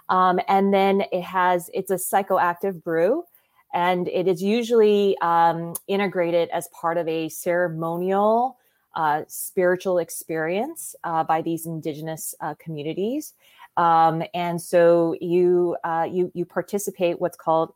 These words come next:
uh, in a ceremony where, uh, a, a shaman presides, and these shamans are, are trained. I mean, these are, like, generational shamans who have, you know, it just, it, they have a lineage around that, right? And so,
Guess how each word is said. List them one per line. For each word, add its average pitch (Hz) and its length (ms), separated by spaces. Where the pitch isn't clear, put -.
uh, 160 80
in 160 380
a 156 60
ceremony 185 960
where, 160 640
uh, 151 380
a, 156 460
a 156 100
shaman 196 480
presides, 151 560
and 180 140
these 180 100
shamans 220 500
are, 196 240
are 175 140
trained. 180 640
I - 20
mean, 160 160
these 170 180
are, 175 200
like, 165 240
generational 165 1120
shamans 175 680
who 165 140
have, 160 200
you 180 140
know, 151 140
it 170 100
just, 170 260
it, 160 200
they 165 100
have 165 180
a 175 60
lineage 170 540
around 143 320
that, 101 300
right? 156 320
And 160 140
so, 165 340